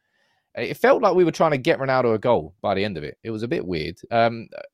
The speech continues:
that's, that, that was my take from the stands. I was dead sober. I could actually look at a game on a European away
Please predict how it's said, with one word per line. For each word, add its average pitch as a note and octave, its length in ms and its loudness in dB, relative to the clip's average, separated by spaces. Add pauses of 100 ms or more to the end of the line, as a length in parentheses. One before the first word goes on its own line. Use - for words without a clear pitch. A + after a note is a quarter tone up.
that's, D3+ 220 0
that, E3 280 0
that E3 140 2
was D#3 140 -4
my D3+ 160 2
take C3+ 260 0
from B2+ 80 -14
the A#2+ 80 -8
stands. A#2 460 -2
I A2+ 60 -2
was A#2+ 120 -4
dead A#2+ 220 0
sober. A#2 340 2
I G#2 40 -6
could A#2 120 -6
actually A2 320 -6
look B2 240 0
at - 80 -10
a F2+ 60 -12
game F#2 280 -6 (120)
on F#2+ 100 -8
a F#2 40 -8
European F2+ 340 -6
away F2 240 -8